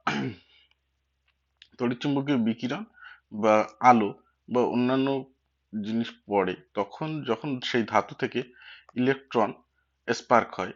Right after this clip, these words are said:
বা ইলেকট্রন নির্গত হয়, সেই যে ঘটনাটাকে বলা হয়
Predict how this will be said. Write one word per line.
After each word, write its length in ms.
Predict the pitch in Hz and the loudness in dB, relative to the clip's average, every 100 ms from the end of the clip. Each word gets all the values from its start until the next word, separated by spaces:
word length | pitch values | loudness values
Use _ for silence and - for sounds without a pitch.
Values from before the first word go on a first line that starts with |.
| - | -6
বা 80 | 104 | -2
ইলেকট্রন 540 | 120 127 - - 143 139 | -2 -2 -6 -6 -4 0
নির্গত 360 | 117 107 117 - | 0 2 2 0
হয়, 260 | 95 82 - _ - - - | -6 -6 -8 _ -20 -18 -8
সেই 340 | - 143 170 170 156 | -4 -2 -2 -4 -6
যে 140 | 160 156 | -4 -2
ঘটনাটাকে 600 | 117 107 107 98 92 104 | -4 -4 -2 -2 -2 -4
বলা 180 | 104 156 | -2 -2
হয় 120 | 220 | 0